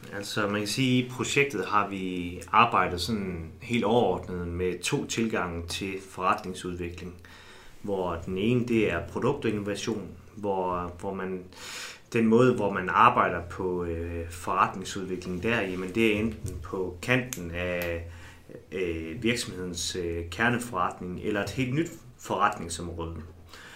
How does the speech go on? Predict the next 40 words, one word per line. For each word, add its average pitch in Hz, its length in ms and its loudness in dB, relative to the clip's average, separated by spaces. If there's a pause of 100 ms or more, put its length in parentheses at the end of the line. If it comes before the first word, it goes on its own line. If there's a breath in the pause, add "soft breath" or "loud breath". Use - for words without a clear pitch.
(200 loud breath)
Og 110 120 -2
man 110 120 2
kan 107 100 -2
sige, 120 400 4
jamen, 110 200 2
traditionelt 127 540 2
set, 123 260 2
så 127 140 4
er 120 60 6
det 110 80 6
ikke 117 160 2
noget, 117 200 4
vi 101 120 -2
har 90 500 0
arbejdet 90 600 2
meget 104 300 2
med 101 160 -2
i 82 360 -4
landbruget, 90 600 -4
den 110 100 2
her 104 240 -4
form 101 240 -2
for 85 240 -6
forretningsudvikling. 101 960 -4 (720 loud breath)
Øh, 87 360 0
men, 98 440 -2
øh, 95 160 -2 (420)
vi 117 80 2
ser 143 260 6
også, 107 440 0 (540)
at - 260 -2
det 107 120 2
er 104 40 -2
noget, 110 200 4
der 110 80 2
kommer 95 240 -6
mere 110 220 0
og 107 60 2
mere 104 160 0
frem, 127 300 4